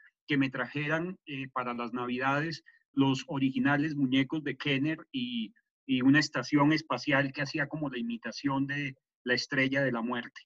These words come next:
Y fue así como me fui contagiando de todos esos personajes, en especial de ese Obi-Wan Kenobi, del, del, que después vendría a ser el episodio cuarto, pero que para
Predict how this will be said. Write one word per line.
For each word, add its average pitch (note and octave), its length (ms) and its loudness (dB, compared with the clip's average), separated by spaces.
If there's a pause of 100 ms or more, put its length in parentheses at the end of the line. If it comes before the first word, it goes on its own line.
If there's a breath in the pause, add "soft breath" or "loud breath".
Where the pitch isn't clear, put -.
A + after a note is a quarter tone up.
(260)
Y D#3 100 -2
fue F3+ 180 6
así G3+ 240 0
como G3+ 220 -4
me D3 120 2
fui E3+ 220 -2
contagiando E3 800 -4
de C#3+ 100 -4
todos D3+ 320 -6
esos E3+ 260 -8
personajes, C#3+ 600 -6
en C#3+ 80 -4
especial C#3+ 580 -4 (280)
de D3+ 80 4
ese D#3 180 2
Obi-Wan D#3 400 0
Kenobi, D3+ 400 0
del, A2+ 420 -6
del, A2 280 -14 (600)
que C#3 120 -2
después C3 380 2
vendría D3+ 360 2
a - 20 2
ser D3 220 2
el C#3+ 100 2
episodio C#3 560 0
cuarto, D3 400 0
pero C3+ 180 -4
que C#3+ 120 -8
para A2 360 -2